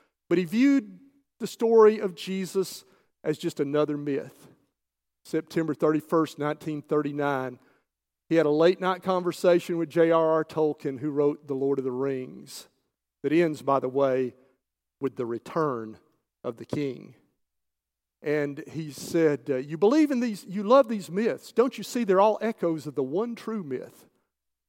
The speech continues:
They all come from something. Every plot, every time you cheer at the end of a movie, every time you close a romantic novel,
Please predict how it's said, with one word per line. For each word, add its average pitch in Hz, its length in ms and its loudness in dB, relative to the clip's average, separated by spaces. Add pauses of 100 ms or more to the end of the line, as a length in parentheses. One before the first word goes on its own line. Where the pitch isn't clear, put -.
(120)
They 226 80 8
all 277 160 8
come 254 340 0
from 156 220 -4
something. - 560 -6 (340)
Every 285 320 10
plot, 185 720 2 (500)
every 277 280 8
time 247 280 4
you 233 140 -2
cheer 240 340 2
at 220 80 4
the 208 160 -2
end 214 100 2
of 202 120 0
a 190 40 -2
movie, 123 460 -6
every 269 240 6
time 247 320 0
you 220 140 -4
close 233 480 2
a 208 120 -4
romantic 196 520 -2
novel, 135 520 -2